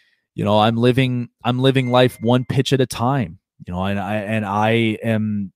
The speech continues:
just doing what I can to basically survive through another day. But also at the same time, I'm listening and learning, and I'm processing and trying to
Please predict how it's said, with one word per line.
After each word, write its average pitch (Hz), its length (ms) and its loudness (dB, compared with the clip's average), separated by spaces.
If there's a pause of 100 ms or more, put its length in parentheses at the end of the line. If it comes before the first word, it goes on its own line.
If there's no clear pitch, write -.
(120)
just - 520 0 (800)
doing 143 260 6
what 165 200 6
I 160 120 6
can 117 580 -2 (380)
to 127 80 -2
basically 131 460 0
survive 117 480 0
through 127 160 -2
another 123 260 -2
day. 117 480 -4 (800)
But 120 120 0
also 123 300 0
at 120 120 -2
the 117 60 -6
same 127 300 -6
time, 120 500 -2 (140)
I'm 107 180 -8
listening 120 680 -6
and 101 180 -10
learning, 117 640 -2
and 95 100 -10
I'm 87 220 -14
processing 117 720 -4
and 90 100 -12
trying 151 480 -4
to 135 300 0